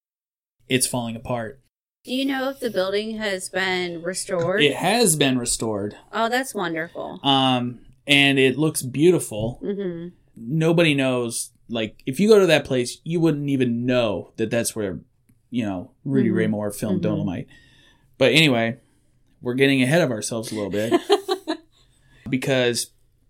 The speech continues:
Speaker 1: he needs to sit down with Rico
Speaker 2: Mm-hmm.
Speaker 1: and listen to his stories.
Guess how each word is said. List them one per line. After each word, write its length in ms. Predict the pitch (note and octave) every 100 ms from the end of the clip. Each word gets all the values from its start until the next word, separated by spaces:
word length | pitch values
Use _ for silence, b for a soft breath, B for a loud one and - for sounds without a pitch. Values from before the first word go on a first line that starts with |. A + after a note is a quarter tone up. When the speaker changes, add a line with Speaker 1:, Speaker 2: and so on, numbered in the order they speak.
| _ -
Speaker 1:
he 140 | D3+
needs 240 | D#3+ D3
to 80 | C#3
sit 240 | - D#3+ D3+
down 220 | C#3 C3
with 120 | A#2+
Rico 600 | C#3 D#3 D3+ A#2+ A2+ A2+ G#3
Speaker 2:
Mm-hmm. 260 | F3+ E3+
Speaker 1:
and 180 | C3 B2+
listen 240 | C3+ D#3 C#3
to 140 | D3
his 120 | D3+
stories. 560 | - E2+ - - -